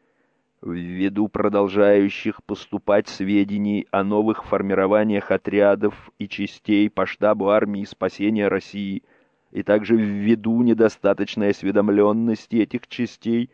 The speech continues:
и слабой между ними связи, сим предлагаю», писал старичок. Первое.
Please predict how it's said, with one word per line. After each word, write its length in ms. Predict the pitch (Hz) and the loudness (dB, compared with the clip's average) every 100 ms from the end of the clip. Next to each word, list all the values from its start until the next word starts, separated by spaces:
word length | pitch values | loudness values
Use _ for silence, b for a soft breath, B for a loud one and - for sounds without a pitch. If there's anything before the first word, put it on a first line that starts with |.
| b b - | b b -4
и 160 | 110 | -2
слабой 640 | 101 107 107 113 110 104 101 | 0 2 4 4 4 4 2
между 340 | 101 98 98 | 2 0 -2
ними 260 | 101 98 92 | -2 -2 -6
связи, 760 | - 90 92 104 110 117 135 143 | -8 0 4 6 4 2 -4 -6
сим 540 | - - 113 143 147 - b b | -12 -4 0 0 -4 -8 b b
предлагаю», 720 | - 117 135 135 131 101 98 - _ _ _ _ _ _ | -6 -6 0 0 2 -2 -2 -10 _ _ _ _ _ _
писал 300 | 78 - 73 | -8 -6 -6
старичок. 540 | - 69 - - - _ _ _ _ _ _ _ - | -8 -16 -16 -20 -20 _ _ _ _ _ _ _ 0
Первое. 380 | 113 85 - | 2 2 -4